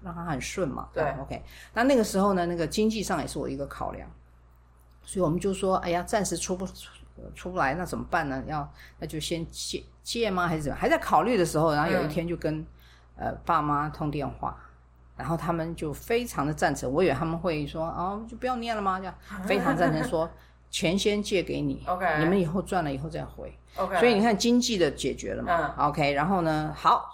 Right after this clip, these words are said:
Speaker 1: 就，就是去考试了。
Speaker 2: 哎。
Speaker 1: 那我自己是有跟神讲说，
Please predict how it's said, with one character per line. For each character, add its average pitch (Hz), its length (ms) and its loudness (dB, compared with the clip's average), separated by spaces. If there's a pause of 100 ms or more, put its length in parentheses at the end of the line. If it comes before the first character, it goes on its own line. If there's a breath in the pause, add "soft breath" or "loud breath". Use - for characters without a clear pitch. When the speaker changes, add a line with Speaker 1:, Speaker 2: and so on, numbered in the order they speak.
(160)
Speaker 1:
就， - 440 -14
就 143 60 -6
是 131 280 -6
去 - 120 -8
考 131 160 -4
试 220 160 0
了。 196 180 6
Speaker 2:
哎。 160 180 -2 (200 loud breath)
Speaker 1:
那 202 120 2
我 156 120 4
自 220 140 2
己 156 140 0
是 185 140 2
有 143 140 4
跟 165 360 -4
神 - 480 -6
讲 135 200 -2
说， 143 300 -8